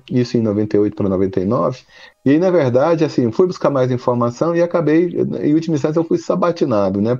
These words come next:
por um, por um, uma, um senhor lá me levar à frente dele, é, porque tava tendo uma demanda grande no Sebrae sobre personal trainer. Aí o cara me conversou, "E o personal, como é que faz? O personal, como é que trabalha?" Eu falei, "Não, o que eu li é isso, é aquilo e tal."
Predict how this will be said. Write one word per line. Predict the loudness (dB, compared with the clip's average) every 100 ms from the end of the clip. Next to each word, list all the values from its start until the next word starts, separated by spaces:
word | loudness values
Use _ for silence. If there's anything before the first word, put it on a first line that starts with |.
| -2
por | 0 0
um, | 0 -4 -10 -20 -20 _ _
por | 0
um, | 2 2
uma, | 0 0
um | 0 -2 -4 -4 -8
senhor | -4 0 2
lá | 2
me | 2
levar | 2 2 2
à | 0
frente | 0 -2 0
dele, | 0 0 0
é, | -2
porque | -2 -4
tava | -2 0 0
tendo | 0 0
uma | 0
demanda | 0 0 0 0
grande | 0 0 -2
no | -4
Sebrae | -2 -2 0 0 -2
sobre | -8 -6 -4 -2
personal | -4 -4 -2 -2 -2
trainer. | -2 -2 -2 -4 -8 -20 -20 _
Aí | -2
o | 0
cara | 2
me | 0
conversou, | 0 2 2 2
"E | 2
o |
personal, | 2 0 2 2 2
como | 0
é |
que | -2
faz? | -2 0 2 0
O | -2
personal, | 0 -2
como | -2 -4
é |
que | -6
trabalha?" | -4 -2 0 0 0 -2
Eu |
falei, | -2 -2
"Não, | 0 0
o |
que | 0
eu | 0
li | 2
é | 2
isso, | 0 -2 -2 0
é | 0
aquilo | -2 -2 0 -2
e | -4
tal." | -4 -4